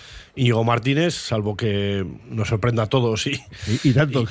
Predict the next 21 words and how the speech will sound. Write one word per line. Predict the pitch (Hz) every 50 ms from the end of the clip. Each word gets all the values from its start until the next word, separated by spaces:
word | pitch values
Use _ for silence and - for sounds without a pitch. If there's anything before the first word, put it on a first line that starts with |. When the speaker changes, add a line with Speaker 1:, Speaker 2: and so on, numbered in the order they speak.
| -
Speaker 1:
y, | - 135
y | 135
esto | 131 - - 131 113
cambie | 123 131 131 131 131 127 127 123 123
Speaker 2:
Y | 123
tanto | 123 123 123 147
que | 131
Speaker 1:
de | 123
forma | 110 135 139 135 135 139
Speaker 2:
sorpresa, | 135 143 143
sí. |
Speaker 1:
radical, | 143 143 - 156 165 175 202 - - -
eh, | 135 113 110 110 107 107 104 104 104 101 101 101 101 - -
hay | 131 123
que | 110 117
ir | 110
a | 107 101
por | 101 92
Sancet. | - 101 95 - 131 123 - - - - - - - - - - - - - - - - - _ _ -
Entonces, | - 101 104 110 101
bueno, | 107 123 120 95